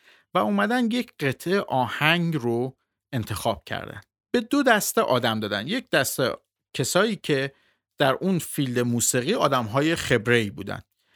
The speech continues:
و یک دسته هم نه، شنونده‌های معمولی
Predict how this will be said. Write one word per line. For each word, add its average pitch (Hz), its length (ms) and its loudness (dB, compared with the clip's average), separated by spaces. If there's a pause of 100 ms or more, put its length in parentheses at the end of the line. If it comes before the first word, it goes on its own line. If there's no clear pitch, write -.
(120)
و 220 60 4
یک 302 160 2
دسته 220 300 2
هم 202 160 2
نه، 160 140 2
شنونده‌های 143 720 2
معمولی 147 680 0